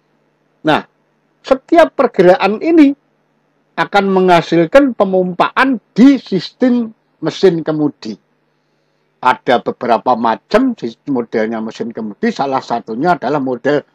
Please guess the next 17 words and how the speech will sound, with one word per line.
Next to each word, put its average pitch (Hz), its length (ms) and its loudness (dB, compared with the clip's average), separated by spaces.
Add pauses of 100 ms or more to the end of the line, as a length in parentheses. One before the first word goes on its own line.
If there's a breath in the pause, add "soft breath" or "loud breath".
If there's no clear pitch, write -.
(180)
rem 123 480 0 (160)
atau 117 240 -6
RAM, 127 320 2 (640)
ya, 175 160 -4
piston. 123 680 -2 (1000)
Nah, 143 80 -14
pergerakan 180 800 0
piston 202 720 0
oleh 202 320 0
adanya 156 560 0
tekanan 165 560 -4
hidrolik 147 400 0
dari 135 240 -4
pompa 220 640 2 (640)
berdasarkan 143 720 2
penggeseran 147 720 4
dari 123 400 2